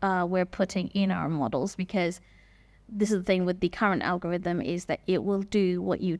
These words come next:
teach it on. Um, so the emphasis and the responsibility lies with every single one of us, in the sense that we are the users of the tools and the tech that's available to the world,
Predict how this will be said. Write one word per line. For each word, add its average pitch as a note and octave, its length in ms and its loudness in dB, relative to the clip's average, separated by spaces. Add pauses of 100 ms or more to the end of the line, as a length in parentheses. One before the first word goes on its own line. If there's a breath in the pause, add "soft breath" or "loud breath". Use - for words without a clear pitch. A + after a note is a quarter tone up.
teach - 360 -4
it - 200 -4
on. E3 360 -4 (500 soft breath)
Um, E3+ 560 0 (100)
so F3+ 480 0
the F#3+ 140 0
emphasis G3+ 440 0
and F#3+ 120 0
the F3+ 40 0
responsibility F#3+ 720 0
lies F3 280 2
with F3 160 -4
every G3 480 0
single F#3 400 0
one F#3+ 180 4
of F#3 160 0
us, E3 280 2
in F3+ 100 -2
the F#3 60 -2
sense F#3 240 -4
that F#3 100 -2
we G3 220 2
are F#3+ 140 4
the F#3 340 2 (420 soft breath)
users G3+ 640 2
of F#3 160 -6
the F3+ 100 0
tools F3+ 640 2
and E3+ 140 -2
the F3+ 60 -2
tech - 400 -2
that's D#3 240 0
available F#3+ 760 2
to F#3+ 460 0
the F#3+ 100 0
world, G3 500 2